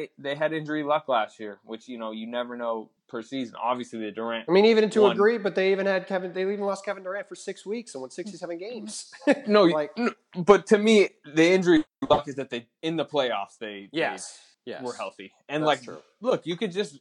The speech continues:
Speaker 1: a random Zod, like, that could have been a leg break instead
Speaker 2: Sure.
Speaker 1: of a M C L sprain.
Speaker 2: Sure.
Speaker 1: And, th-, and then what happens? You know, what if this
Speaker 2: Right.
Speaker 1: year it's a, it's a break? You know, you, that to me changes, completely changes the dynamic,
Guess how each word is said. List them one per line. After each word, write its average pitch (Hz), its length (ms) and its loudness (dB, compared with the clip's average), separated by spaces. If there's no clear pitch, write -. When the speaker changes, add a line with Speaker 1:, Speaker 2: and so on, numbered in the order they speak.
Speaker 1:
a 139 140 0
random 190 520 -2
Zod, 156 440 2
like, 147 180 -6
that 214 160 -2
could 220 100 -4
have 208 100 0
been 208 160 0
a 202 260 -8
leg 180 300 -4
break 127 260 -6
instead 135 300 -8
Speaker 2:
Sure. 170 240 2
Speaker 1:
of 120 180 -4
a - 20 -20
M 143 160 -8
C 139 160 -10
L 165 140 -2
sprain. 104 420 -12
Speaker 2:
Sure. 123 160 -6
Speaker 1:
And, 220 80 -6
th-, 139 160 -10
and 131 160 -12
then 160 140 -8
what 135 140 -8
happens? 104 300 -8
You 131 80 -8
know, 127 80 -6
what 131 200 0
if 135 60 -4
this 143 160 -2
Speaker 2:
Right. 208 100 -8
Speaker 1:
year 135 220 -4
it's 131 160 -12
a, - 60 -12
it's 123 200 -12
a 135 40 -12
break? 120 540 -4
You 123 120 -12
know, 117 100 -12
you, 139 260 -8
that 170 280 0
to 170 120 -2
me 151 300 -2
changes, 131 600 -6
completely 147 420 -2
changes 131 280 -6
the 113 100 -8
dynamic, 113 440 -6